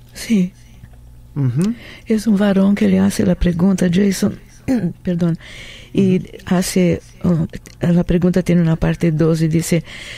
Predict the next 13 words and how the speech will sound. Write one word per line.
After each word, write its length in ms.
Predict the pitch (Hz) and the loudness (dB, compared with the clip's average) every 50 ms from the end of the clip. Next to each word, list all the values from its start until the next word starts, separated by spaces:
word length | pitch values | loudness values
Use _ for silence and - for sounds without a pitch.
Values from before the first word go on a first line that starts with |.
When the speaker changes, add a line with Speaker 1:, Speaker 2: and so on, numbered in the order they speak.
| - - - | -8 -4 0
Speaker 1:
"Me 100 | 185 180 | 0 2
gustaría, 500 | 170 180 - - 185 170 175 185 180 170 | 2 0 0 0 0 2 2 2 2 2
Jason, 480 | 170 185 185 185 175 - - 185 165 - - - - - - - - - | 2 2 2 2 2 0 0 0 0 -2 -4 -8 -20 -20 -20 -20 -20 -12
si 180 | - - 196 175 | -6 -2 0 2
me 160 | 180 185 180 | 2 2 2
pudiera 480 | - 185 180 170 185 190 190 180 180 | 2 2 2 2 2 2 2 2 2
aclarar 560 | 180 - - 180 170 165 165 175 180 175 170 170 - - - - - - - - - - - - - - | 0 0 2 2 2 4 4 4 4 2 2 0 -4 -10 -16 -20 -20 -20 -20 -20 -20 -20 -20 -14 -6 -2
las 320 | - 175 175 175 165 - | 0 2 2 2 0 -2
consecuencias 760 | - 180 175 - - 185 - - 185 185 180 - 185 180 170 | 0 0 0 0 0 -2 0 0 0 2 2 2 0 2 2
emocionales 800 | 180 175 170 180 180 175 - 175 170 160 165 175 180 170 175 170 156 | 2 4 4 4 2 2 2 2 2 4 4 4 4 4 2 2 2
de 100 | 175 165 | 2 2
la 100 | 170 170 | 4 2
infidelidad 760 | 170 - - 175 165 170 160 160 165 143 165 165 160 156 | 2 2 2 2 2 2 2 2 2 2 2 2 2 2